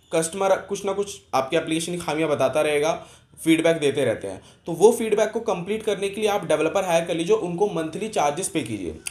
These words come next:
अब अगर आप उन्हें आवरली या फिर मंथली चार्जेस पे करेंगे तो वो बहुत ज़्यादा अमाउंट हो जाता है, तो इसलिए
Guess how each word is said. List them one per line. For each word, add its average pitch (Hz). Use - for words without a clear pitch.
अब 170
अगर 170
आप 196
उन्हें 208
आवरली 165
या 208
फिर 208
मंथली 175
चार्जेस 196
पे 190
करेंगे 160
तो 196
वो 220
बहुत 175
ज़्यादा 196
अमाउंट 175
हो 147
जाता 107
है, 90
तो 139
इसलिए 220